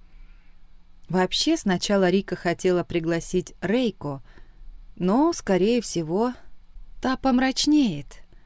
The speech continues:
стоит лишь упомянуть о Кадзи и Монако, так что лучше дать ей время остыть. С Синои они обычно встречались в дешевом баре,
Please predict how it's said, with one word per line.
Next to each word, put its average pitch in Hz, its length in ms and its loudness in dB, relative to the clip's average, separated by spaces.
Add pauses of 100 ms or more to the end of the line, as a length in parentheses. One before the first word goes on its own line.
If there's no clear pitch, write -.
(140)
стоит 190 480 4
лишь 180 300 2
упомянуть 185 680 2
о 160 100 -4
Кадзи 165 400 0
и - 20 -4
Монако, 165 640 -2 (640)
так 349 180 4
что - 220 2
лучше 254 400 2
дать 196 380 0
ей 180 140 4
время 156 600 -2 (120)
остыть. - 560 -8 (1080)
С - 220 -2
Синои 220 600 4
они 196 320 4
обычно 196 400 0
встречались 208 800 -2 (100)
в 175 140 -4
дешевом 208 640 2
баре, 147 460 -4